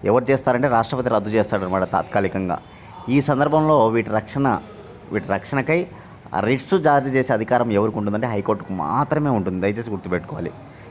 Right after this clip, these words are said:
యాక్చువల్గా సుప్రీంకోర్టుకు, హైకోర్టుకు రిట్లు జారీ చేసే అధికారం ఉంటుంది, కానీ ఈ విషయంలో మాత్రం హైకోర్టుకు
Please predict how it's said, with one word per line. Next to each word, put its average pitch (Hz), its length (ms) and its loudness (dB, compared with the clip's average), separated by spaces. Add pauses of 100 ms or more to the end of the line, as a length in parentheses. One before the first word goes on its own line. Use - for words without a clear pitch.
(160)
యాక్చువల్గా 127 360 2
సుప్రీంకోర్టుకు, 127 840 0
హైకోర్టుకు 123 420 2
రిట్లు 120 220 -2
జారీ 123 240 2
చేసే 123 200 0
అధికారం 113 320 2
ఉంటుంది, 95 280 -2 (460)
కానీ 135 140 4 (160)
ఈ 127 60 6
విషయంలో 143 380 4
మాత్రం 139 340 2
హైకోర్టుకు 117 920 2